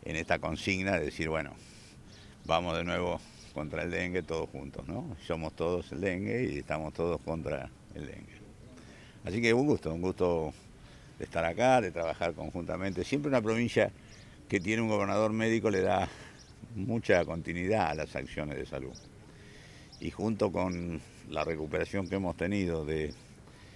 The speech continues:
no solo el Ministerio Nacional, sino la política nacional, que es federal, que trabajamos con todas las provincias. Yo toda la semana me junto con,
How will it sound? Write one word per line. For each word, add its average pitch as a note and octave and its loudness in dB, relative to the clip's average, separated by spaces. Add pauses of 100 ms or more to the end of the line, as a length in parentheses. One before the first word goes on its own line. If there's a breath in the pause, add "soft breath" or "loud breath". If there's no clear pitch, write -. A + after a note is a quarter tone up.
(340 loud breath)
no G#2 2
solo G2+ 6
el F2 2
Ministerio E2+ 0
Nacional, F#2 2
sino F2 0
la D#2+ 2
política F2+ 2
nacional, D#2+ -2 (220)
que E2+ -2
es D#2+ -4
federal, F#2 6
que C#2+ -2
trabajamos D2+ -2
con D2 -4
todas D#2+ 2
las D2 0
provincias. G2 0
Yo B2 2
toda A2 2
la G2+ 4
semana F2 -4 (640 loud breath)
me E2+ -4
junto F#2 -4
con, D#2+ -8